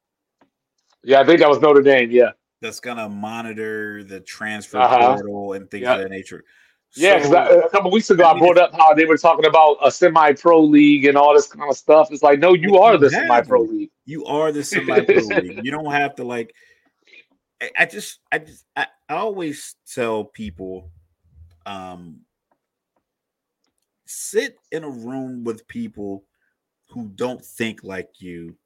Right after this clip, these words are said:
Speaker 2: so you can learn something. I think some of these guys get in that room together and they just, they say stuff out loud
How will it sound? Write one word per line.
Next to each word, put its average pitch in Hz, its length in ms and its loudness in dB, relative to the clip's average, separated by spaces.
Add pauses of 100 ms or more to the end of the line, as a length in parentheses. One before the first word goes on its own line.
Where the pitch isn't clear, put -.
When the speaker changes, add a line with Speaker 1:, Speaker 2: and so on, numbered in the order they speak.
(140)
Speaker 2:
so - 200 -16
you 117 140 -12
can 107 220 -12
learn 101 220 -14
something. - 400 -20 (760)
I 131 100 -10
think 160 260 -14
some 165 240 -8
of 180 40 -16
these 170 240 -12
guys 123 360 -8
get 127 260 -8
in 139 60 -14
that 135 180 -10
room 113 240 -12
together 90 540 -14 (960)
and 110 400 -4
they 123 160 -8
just, 123 400 -14
they 117 140 -6
say 139 300 -6
stuff 139 360 -12
out 123 200 -8
loud 98 500 -10